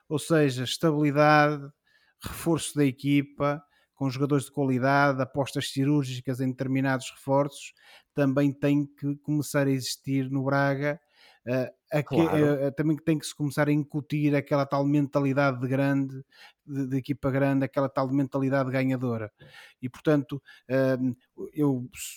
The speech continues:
Speaker 1: sou um adepto da postura do mister Carvalhal, sem dúvida nenhuma. Acho que é uma das, das, dos bons treinadores e das boas pessoas que têm no futebol, mas também, eh, isso não basta. E acho que também, ele também tem que, também tem que ter a capacidade de incutir essa mentalidade dos, nos jogadores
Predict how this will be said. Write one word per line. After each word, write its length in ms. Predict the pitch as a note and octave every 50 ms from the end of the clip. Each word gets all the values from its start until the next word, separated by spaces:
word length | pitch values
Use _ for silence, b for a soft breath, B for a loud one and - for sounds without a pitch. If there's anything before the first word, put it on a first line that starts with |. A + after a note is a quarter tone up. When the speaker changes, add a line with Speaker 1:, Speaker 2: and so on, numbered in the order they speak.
| - -
Speaker 1:
sou 340 | F#3 F3+ F3 D#3+ D3 C3+ C3
um 60 | D3
adepto 420 | C#3+ C3+ D#3 D3+ C#3 - - - C3
da 80 | C#3+
postura 460 | B2+ - - - - - D3+ C#3+ C#3+
do 100 | C3 C#3
mister 280 | C#3 C3+ B2+ - C#3 B2
Carvalhal, 580 | - - B2+ A#2 B2 A#2+ A#2 B2 C3 C#3+ D#3 D#3+
sem 220 | - - - C#3+
dúvida 300 | C3 C3+ C3+ B2+ B2+ C3
nenhuma. 560 | A#2+ A#2 A#2 A#2+ B2+ C#3 D3 D#3 D#3+ E3 E3+ - B B B B B B B B
Acho 280 | B2+ C3+ C#3+ - - -
que 80 | D#3+
é 60 | D3
uma 240 | C#3 D3 D3+ D3 D3
das, 380 | C#3 C#3+ C#3+ C#3 B2+ - - - -
das, 260 | C#3 C#3 B2 A#2+ B2
dos 180 | C3 C3+ C3+ C3+
bons 240 | C#3 F#3+ G3+ F3+ -
treinadores 580 | - E3+ E3 E3 E3 D#3 E3 E3+ E3 D3+ C3
e 40 | D3
das 160 | C#3 D3 C3+
boas 260 | C3 C#3 E3 E3+ D3
pessoas 300 | - - - - D#3+ D3
que 60 | - -
têm 120 | D#3 D3
no 80 | D3 -
futebol, 640 | - - - C3+ C3+ D3 D3 D3+ D#3 D#3+ E3+ F3+ _ B B B B B B B B B B
mas 380 | C#3+ D3+ D#3 D#3+ E3 D#3 -
também, 680 | - - E3+ E3 E3 D#3+ E3 E3 E3 E3 E3+ E3 E3 E3
eh, 240 | E3 D#3+ D#3 D#3 D#3
isso 240 | D3 D#3+ - - E3
não 100 | F3+ G3
basta. 300 | F#3 D3+ A#2+ - - - _ _ _ _ _ _ _ _ _ _ _ -
E 80 | A#2+ B2
acho 140 | B2 -
que 60 | - C#3+
também, 120 | C#3 C#3+
ele 60 | C#3 -
também 180 | D#3+ D#3 D#3+ D3
tem 200 | - F3 E3 D#3
que, 280 | - - D#3+ E3 E3+ D#3
também 280 | - - D#3+ E3+ E3+
tem 160 | D#3 - E3+ D#3
que 60 | -
ter 140 | - E3+ D#3+
a 40 | D#3+
capacidade 720 | - D#3+ D3 - F3 D#3 - - D#3+ C#3+ E3 E3+ E3 D3+
de 60 | E3
incutir 420 | E3 D#3 - E3 C#3+ - D#3+ E3+ D#3+
essa 200 | D#3+ - - D#3+
mentalidade 500 | D#3+ D#3+ D3+ E3 E3 D#3+ D#3 E3 D#3+ D#3
dos, 160 | D#3 D3 D3+
nos 160 | F3 E3 D3
jogadores 640 | C#3 C#3+ D3+ D#3+ D3 D#3+ E3 F3 F3+ F3+ - -